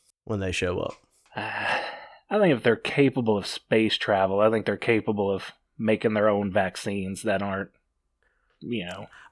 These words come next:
Speaker 1: I'm just
Speaker 2: human
Speaker 1: saying it was a
Speaker 2: level.
Speaker 1: theory. I'm not saying
Speaker 2: <laughs>
Speaker 1: it's true.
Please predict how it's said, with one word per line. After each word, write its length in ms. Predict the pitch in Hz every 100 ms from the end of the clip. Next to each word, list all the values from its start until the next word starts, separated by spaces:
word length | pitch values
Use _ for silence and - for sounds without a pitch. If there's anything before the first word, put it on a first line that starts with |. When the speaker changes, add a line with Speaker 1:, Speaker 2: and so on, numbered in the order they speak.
| -
Speaker 1:
I'm 180 | 170 196
just 200 | 196 190
Speaker 2:
human 160 | 165
Speaker 1:
saying 100 | 101
it 60 | 101
was 80 | 101
a 40 |
Speaker 2:
level. 140 | 110
Speaker 1:
theory. 380 | - 120 123 117
I'm 320 | 117 120 113
not 160 | 143 135
saying 220 | 123 95
Speaker 2:
<laughs> 20 |
Speaker 1:
it's 240 | 110 123 127
true. 560 | - 147 127 87 -